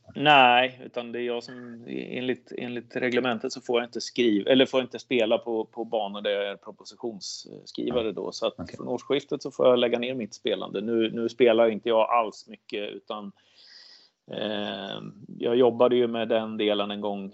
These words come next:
Speaker 1: i tiden och vet hur mycket tid det krävs för att, att vara påläst och så. Så att, eh, jag spelar bara för en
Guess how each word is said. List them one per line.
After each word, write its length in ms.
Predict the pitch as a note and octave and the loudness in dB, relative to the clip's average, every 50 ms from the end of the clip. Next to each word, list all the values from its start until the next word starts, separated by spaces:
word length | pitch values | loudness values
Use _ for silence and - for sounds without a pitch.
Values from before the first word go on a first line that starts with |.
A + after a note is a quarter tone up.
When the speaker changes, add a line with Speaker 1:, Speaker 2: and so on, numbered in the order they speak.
| - | -16
Speaker 1:
i 40 | - | -20
tiden 400 | _ - G#2+ G#2 G2 G2 G#2 G#2+ | _ -4 -2 -2 -2 -4 -8 -10
och 120 | G#2 G2+ | -6 -2
vet 260 | A2 G#2+ G#2+ G#2 - - | 0 0 0 0 -2 -8
hur 60 | G#2+ | -10
mycket 260 | G#2 - - - - | -10 -6 -6 -6 -4
tid 240 | - A2+ G#2+ G2 G2 | -4 -4 -4 -2 -4
det 80 | - | -6
krävs 440 | - - - - - A#2 - - - | -8 -2 -2 0 0 0 0 -2 -6
för 120 | - A2 G#2 | -4 -4 -2
att, 560 | G2+ G2+ G2 G2 - G#1 A1 A1 A1 - - - - | -2 0 -2 -2 -2 -2 -4 -4 -4 -6 -6 -4 -6
att 60 | G2 G2+ | -4 0
vara 200 | G#2 G2+ G2+ F#2 | 0 2 2 0
påläst 600 | - - A2 G2+ G2 G2 G2 F#2+ F2+ - - - | 0 -2 -4 -2 0 0 0 0 -2 -2 -8 -12
och 60 | - | -12
så. 240 | - - G2+ F#2 - | -8 -6 -6 -6 -6
Så 140 | - - G#2 | -2 0 0
att, 260 | F#2+ - _ _ - | 0 0 _ _ -2
eh, 80 | G#2+ | 0
jag 340 | G2 G2 F#2+ F#2+ G2+ G#2 G2+ | 0 2 0 0 0 -2 -4
spelar 360 | - - - G#2 G2 G2+ F#2+ | -4 -2 -2 0 2 2 0
bara 180 | G#2 - G1+ - | 0 0 -4 -4
för 140 | - - G#1+ | -2 -4 -6
en 120 | - - | -6 -6